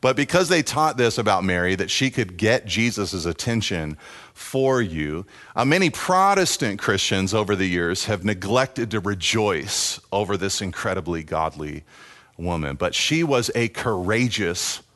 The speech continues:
person who willingly accepted God's plan for her life. She wanted the Lord's will, even though it was hard. She had a costly role, especially in a society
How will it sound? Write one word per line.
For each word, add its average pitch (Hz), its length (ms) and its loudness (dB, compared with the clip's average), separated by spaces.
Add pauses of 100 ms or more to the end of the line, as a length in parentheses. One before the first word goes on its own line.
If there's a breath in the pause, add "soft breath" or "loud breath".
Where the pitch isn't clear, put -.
(140)
person 76 640 -6 (500 loud breath)
who 120 160 -4
willingly 139 880 2
accepted 98 960 0 (360 soft breath)
God's 107 420 0
plan 85 580 -6 (180)
for 90 280 -4
her 87 200 -4
life. 85 600 -8 (340 loud breath)
She 139 240 0
wanted 117 580 0
the 104 120 2
Lord's 104 380 0
will, 101 320 2
even 120 280 0
though 101 160 2
it 76 40 -2
was 95 140 -2
hard. 131 460 0
She 165 220 0
had 156 160 4
a 113 100 2
costly 117 800 0
role, 110 500 0 (540 loud breath)
especially 165 680 2
in 123 100 2
a 117 60 2
society 117 880 0